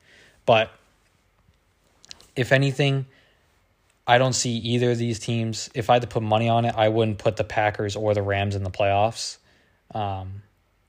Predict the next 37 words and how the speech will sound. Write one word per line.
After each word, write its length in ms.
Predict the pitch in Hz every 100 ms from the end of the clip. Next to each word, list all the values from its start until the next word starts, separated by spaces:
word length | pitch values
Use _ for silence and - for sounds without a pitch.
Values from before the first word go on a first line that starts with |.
| _ _ _ -
I 80 | 117
just 120 | 104
don't 140 | 107 98
see 160 | -
it 80 | 98
happening, 560 | - 98 95 101 98 98 _ _ _
even 240 | 120 113 107
in 80 | 101
the 60 |
weak 240 | 98 101 110
N 140 | 98
F 100 | 92
C. 220 | - 104 _ _ _ - - - -
So 220 | - 147
that 200 | 170 190
is 180 | 196 165
my 220 | 170 170
takeaway 720 | - 147 147 160 151 156 151 -
for 640 | - - - 131 139 135 131
Sunday's 640 | - - 127 131 131 123
games. 340 | 117 117 123
Obviously, 380 | 120 117 117 127
we're 80 | 117
gonna 140 | 117
cover 280 | 104 120 113
the 320 | 110 107 104 101 - _ _
Cincinnati 600 | - 131 113 123 117 113
and 100 | 107
Cleveland 440 | - 117 113 113 107
game, 420 | 110 110 107 101 _ _ _
um, 640 | 110 104 101 98 95 95 95 -
tomorrow 480 | - 117 127 135 135
night, 380 | 131 135 - _ _ -
or 120 | 123
sorry, 280 | 113 - 107
tomorrow 280 | 101 117 113
morning. 440 | 117 120 120 120